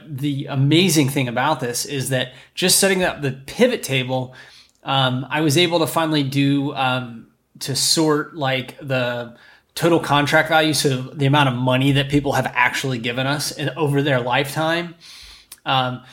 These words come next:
so I was able to actually sum up total contract value by their grade. Remember, we, um, A, Bs, and Cs are kind of like a passing grade, and a D and an F is kind of like a failure grade.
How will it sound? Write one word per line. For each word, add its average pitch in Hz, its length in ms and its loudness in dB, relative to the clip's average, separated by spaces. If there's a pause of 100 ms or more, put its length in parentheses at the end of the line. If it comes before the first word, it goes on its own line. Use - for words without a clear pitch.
so - 140 2
I - 20 4
was 151 80 4
able 165 240 2
to 147 160 2
actually 135 240 0
sum 151 380 4
up 139 240 0
total 139 240 0
contract 156 440 2
value 131 300 0
by 120 300 2
their 120 180 -2
grade. 120 440 0
Remember, 127 460 -4
we, 127 300 -8 (340)
um, 127 240 -2
A, 147 140 2
Bs, 135 220 0
and 120 120 -2
Cs 147 240 2
are 127 120 0
kind 131 160 0
of 123 60 0
like 127 120 0
a 120 60 -6
passing 131 480 2
grade, 127 260 0
and 117 80 -8
a 113 40 -6
D 127 200 -2
and 120 100 -4
an 123 120 -2
F 147 180 2
is 127 100 -6
kind 127 120 -4
of 120 80 -6
like 117 140 -6
a 113 40 -10
failure 196 460 2
grade. 110 320 -10